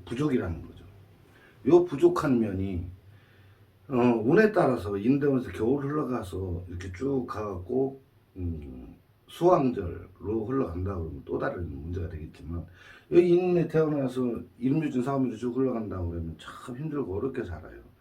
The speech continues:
이 쭉 사-, 임묘진 사오미 지나서 신대원 넘어간다 그러면 그때부터는 좀 나아지긴 하겠죠.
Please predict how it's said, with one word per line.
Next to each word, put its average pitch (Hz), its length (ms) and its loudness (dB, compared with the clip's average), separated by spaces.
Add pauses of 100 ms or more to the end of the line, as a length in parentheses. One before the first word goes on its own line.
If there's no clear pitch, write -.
(500)
이 90 160 -4
쭉 120 320 0
사-, - 240 -6
임묘진 113 380 2
사오미 123 300 0
지나서 101 400 -6
신대원 139 460 0
넘어간다 95 520 -6
그러면 98 440 -2 (280)
그때부터는 135 480 2
좀 95 180 -6
나아지긴 85 460 -6
하겠죠. 87 720 -10